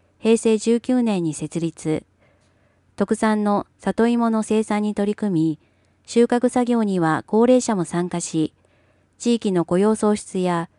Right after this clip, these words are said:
集落内活力の維持につながっていることなども認められ、優秀賞となりました。肉用牛定給型ヘルパー組合設立総会。二月九日、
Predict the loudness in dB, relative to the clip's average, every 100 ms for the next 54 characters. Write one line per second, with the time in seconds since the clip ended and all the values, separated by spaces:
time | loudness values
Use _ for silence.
0 | _ 0 4 6 4 0 0 -2 -4 0
1 | 0 0 -2 -2 -2 0 0 0 -2 -2
2 | -2 -2 -2 -2 -2 -4 -2 -2 -2 -2
3 | -4 -2 -2 -2 -2 -2 -4 -8 _ _
4 | _ _ -2 0 2 2 2 0 0 0
5 | 0 0 -2 -4 -6 -6 -8 _ _ _
6 | _ _ _ _ _ _ _ _ _ _
7 | _ _ _ _ _ _ _ _ _ _
8 | -6 -2 2 6 6 6 2 0 0 0
9 | 0 2 2 2 0 -2 -2 0 0 -2
10 | -2 -2 0 0 -2 -6 _ -6 -2 0
11 | -2 -4 -2 -2 -2 -6 -8 -12 _ _
12 | _ _ _ _ _ _ _ _ _ _
13 | _ _ -4 0 2 2 -2 -6 -2 -2
14 | -2 -2 -2